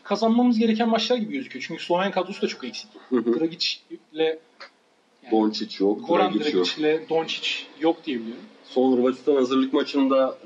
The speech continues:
Speaker 2: Randolph da oynamadı. Yoktu kadroda.
Speaker 1: Yani bizim kadromuz yaz itibariyle en tam kadrolardan bir tanesi gibi gözüküyor.
Speaker 2: Evet.
Speaker 1: Yani biz kadromuzu önceki dönemlerde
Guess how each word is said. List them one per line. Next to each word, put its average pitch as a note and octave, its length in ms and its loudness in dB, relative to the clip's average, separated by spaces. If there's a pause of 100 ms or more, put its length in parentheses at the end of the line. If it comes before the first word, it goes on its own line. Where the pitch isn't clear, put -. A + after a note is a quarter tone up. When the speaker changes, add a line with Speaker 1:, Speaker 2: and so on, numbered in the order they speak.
Speaker 2:
Randolph A#2 480 2
da B2 60 2
oynamadı. F#2+ 640 0 (200)
Yoktu G2 360 -2
kadroda. F#2 480 0
Speaker 1:
Yani D#3+ 140 -6
bizim F#3 200 -4
kadromuz G#3+ 420 -6 (600)
yaz F#3 200 -12
itibariyle G#3 480 -10
en A#3 200 -8
tam A3+ 180 -8
kadrolardan G#3+ 540 2
bir G#3+ 60 4
tanesi G#3+ 320 0
gibi F3+ 80 -10
gözüküyor. A2+ 240 2
Speaker 2:
Evet. D#3 100 2
Speaker 1:
Yani E3+ 80 -2
biz F3 100 -10
kadromuzu G#3+ 600 2 (320)
önceki F#3+ 280 -4
dönemlerde G#3+ 680 2